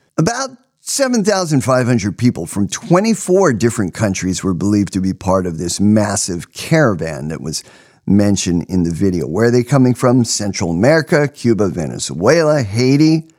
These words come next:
but even as far away as Turkey, Iran, Syria, and Cameroon. Now, the Washington Examiner also covered this. Here's a piece in October thirtieth, two thousand twenty-three, regarding illegal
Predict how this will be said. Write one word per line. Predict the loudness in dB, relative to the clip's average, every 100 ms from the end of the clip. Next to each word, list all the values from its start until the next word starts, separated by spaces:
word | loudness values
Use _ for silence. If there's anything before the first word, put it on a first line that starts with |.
| _ -2
but | 0 0
even | -2 0 0
as | -2
far | 0 2 2
away | 2 2 2 2 0
as | 0 0 -2
Turkey, | -2 0 2 2 2 2
Iran, | -2 0 2 2 2 2
Syria, | 0 -4 0 2 2 2 -2
and | -4 -2 -4 -6
Cameroon. | -20 -6 0 2 2 -2 -2 -2 -4 -6 -14 -18 _ _ -2
Now, | 2 2
the | 2
Washington | 2 2 0 2 0 2 0 0 -2
Examiner | -4 -2 -2 0 0 0 0
also | 0 -2 -4 -6
covered | -4 -4 -2 -4
this. | -4 -2 -2 -6 _ _ _ _ 0
Here's | 0 0
a | -2
piece | 0 0 0
in | -2
October | -2 -4 -8 -2 0 2 -2
thirtieth, | -4 -2 0 2 0 -2 -8 -12
two | -6 -2 0
thousand | -2 0 0 0 -4 -4 -6 -8 _ _ _
twenty-three, | -4 0 0 -2 -2 2 2 2 -4 -10
regarding | -4 -2 0 0 -2 -4 0
illegal | 2 4 2 0 -2 -6 -8